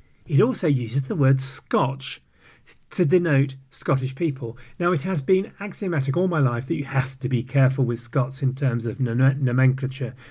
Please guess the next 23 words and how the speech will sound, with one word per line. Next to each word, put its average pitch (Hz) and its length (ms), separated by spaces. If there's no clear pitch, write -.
I - 20
mean, 135 160
calling 139 220
them 101 100
English 190 360
is 139 100
obviously 131 500
a 123 120
shooting 127 400
offence, 135 500
no 123 180
questions 135 380
asked, 156 300
no 143 220
quarter 131 360
given 131 280
or 113 160
asked 104 240
for. 101 240
But 170 160
calling 254 300
them 135 100
Scotch - 760